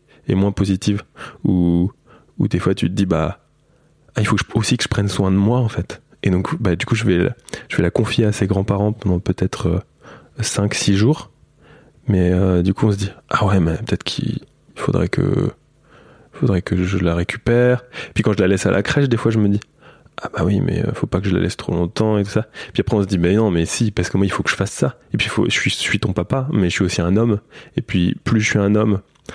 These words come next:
euh, plus, euh, tu seras fier de ton papa. Et plus tu vas pouvoir t'émanciper aussi à ton, à son exemple, et cetera, et cetera. Donc, euh, ce que j'ai envie de dire, c'est que c'est ça, quoi. C'est un, c'est que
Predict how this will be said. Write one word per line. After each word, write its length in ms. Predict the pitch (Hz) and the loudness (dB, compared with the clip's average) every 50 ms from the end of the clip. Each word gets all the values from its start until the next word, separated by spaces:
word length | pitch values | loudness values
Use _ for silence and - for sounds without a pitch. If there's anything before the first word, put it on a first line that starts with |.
| - - - _ - | -18 -20 -20 _ -2
euh, 380 | - 98 95 92 92 90 90 82 | -2 0 0 0 0 0 0 0
plus, 400 | - - 98 95 98 98 92 92 | 0 0 2 2 4 4 2 2
euh, 340 | 87 85 85 85 85 85 82 - | 2 2 2 2 0 0 -2 -2
tu 160 | - 98 82 | -2 -2 -2
seras 260 | - - - 92 90 | -2 -4 -4 -4 -4
fier 220 | - - - 95 | -2 -2 -2 0
de 80 | 87 85 | 0 -2
ton 120 | - 90 | -2 -2
papa. 440 | 87 - 95 - - 135 127 - _ _ - | -2 -2 -2 0 -2 -4 -4 -6 _ _ -4
Et 80 | - | -4
plus 160 | - - - - | -2 -2 -4 -6
tu 120 | - - | -2 -2
vas 80 | 107 87 | -2 -2
pouvoir 220 | - 107 98 - | 0 -2 -2 0
t'émanciper 480 | - 95 92 90 87 - - 98 - 90 | 0 0 0 0 0 0 -2 0 2 2
aussi 300 | 92 95 - - 123 104 | 2 0 2 0 0 0
à 80 | 98 | 0
ton, 140 | - - 95 | 0 -2 -2
à 100 | - - | -2 -2
son 180 | - - 90 92 | -2 -2 -2 0
exemple, 380 | 92 95 104 113 123 123 - - | 0 2 2 2 0 0 0 -2
et 80 | - - | -4 -2
cetera, 300 | - 92 - - 92 90 | -2 -2 0 0 0 0
et 40 | |
cetera. 260 | 92 101 110 87 95 - - - - - - - - - - - | 0 0 -2 -2 -2 -4 -8 -12 -10 -8 -10 -10 -12 -10 -2 0
Donc, 200 | 101 92 - 104 | 0 2 2 2
euh, 220 | 95 95 95 95 | 4 4 4 2
ce 60 | 92 | 2
que 100 | - - | 2 2
j'ai 80 | 104 104 | 2 2
envie 120 | 98 98 | 2 2
de 40 | 98 | 2
dire, 100 | 131 123 | 0 -2
c'est 120 | - - - | -2 -8 -8
que 60 | - | -4
c'est 80 | - 85 | -4 -4
ça, 160 | - - 85 | -2 -2 -4
quoi. 180 | - - - | -2 -2 -4
C'est 140 | - - - | -2 -2 -2
un, 140 | 80 78 80 - - - - - - - - - - | -2 -2 -4 -6 -10 -8 -8 -6 -6 -4 -6 -6 -2
c'est 160 | - - 95 | -2 -4 -2
que 340 | - - 78 - - - | 0 0 0 2 2 0